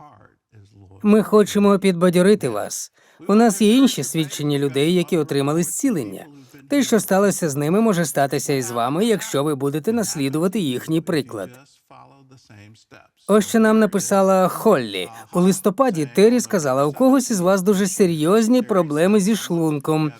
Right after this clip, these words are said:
Це пов'язано із засвоюваністю. Бог зцілює ваш шлунок».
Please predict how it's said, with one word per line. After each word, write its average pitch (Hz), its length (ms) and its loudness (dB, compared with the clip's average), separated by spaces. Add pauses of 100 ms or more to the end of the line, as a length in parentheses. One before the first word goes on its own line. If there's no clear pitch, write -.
(400)
Це 190 280 2
пов'язано 170 760 2 (140)
із 160 220 0
засвоюваністю. 143 1300 -2 (1200)
Бог 180 440 2
зцілює 180 640 0
ваш 131 220 0
шлунок». 135 560 -6